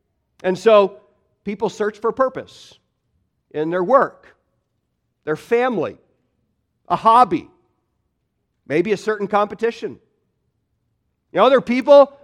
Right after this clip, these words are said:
they, they want, they want to take up a cause that makes them feel worthy, and so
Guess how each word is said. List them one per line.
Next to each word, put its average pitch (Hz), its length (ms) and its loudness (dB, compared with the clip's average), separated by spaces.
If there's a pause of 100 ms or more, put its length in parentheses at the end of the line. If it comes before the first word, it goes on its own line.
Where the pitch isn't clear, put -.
they, 254 140 4
they 269 220 8
want, 277 400 2
they 262 160 6
want 254 240 2
to 214 40 0
take 269 300 0
up 254 140 -2
a 233 40 -8
cause 226 540 4
that 170 160 -8
makes 226 280 -4
them 214 180 -6
feel 233 300 -2
worthy, 220 480 0
and 139 140 -6
so 185 340 -2